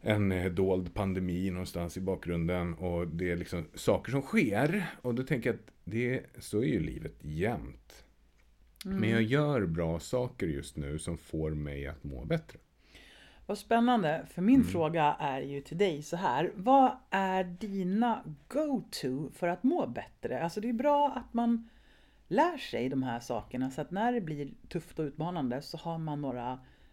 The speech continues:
Speaker 2: S i rockarmen som man kan ta fram. Alltså, vad har din hjärna lärt dig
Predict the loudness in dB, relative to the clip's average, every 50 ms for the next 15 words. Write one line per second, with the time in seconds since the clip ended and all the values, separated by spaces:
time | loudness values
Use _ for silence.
0 | _ _ _ -20 -6 -4 -4 -4 -4 -6 -10 -12 -12 -12 -10 -8 -8 -6 -6 -6
1 | -8 -8 -8 -6 -4 -2 0 0 0 0 -2 -4 -4 -4 -6 -6 -6 -6 -6 -6
2 | -8 -6 0 2 2 2 2 0 -4 -4 -2 0 0 0 0 0 -2 0 -2 -2
3 | -2 -2 -2 -2 -2 -2 -4 -4 -2 -4 -4 -6 -8 -6 -4 -4 -4 -4